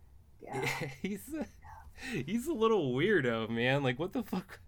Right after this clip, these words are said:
Speaker 2: was the point of bringing that guy on?
Speaker 1: Well, see, um, he, he, he hates the Jews.
Speaker 2: Is he not?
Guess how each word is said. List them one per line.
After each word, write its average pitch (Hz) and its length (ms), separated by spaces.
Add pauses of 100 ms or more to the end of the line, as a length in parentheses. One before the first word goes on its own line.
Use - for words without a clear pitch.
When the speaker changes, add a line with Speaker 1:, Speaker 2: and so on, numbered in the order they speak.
(320)
Speaker 2:
was 170 160
the 156 100
point 160 360
of 135 100
bringing 127 300
that 131 220
guy 113 280
on? 95 640
Speaker 1:
Well, 294 500
see, 311 400
um, 269 460
he, 277 540 (320)
he, 247 460
he 240 280
hates 233 360
the 277 140
Jews. 190 720 (1200)
Speaker 2:
Is 135 200
he 165 120
not? 170 300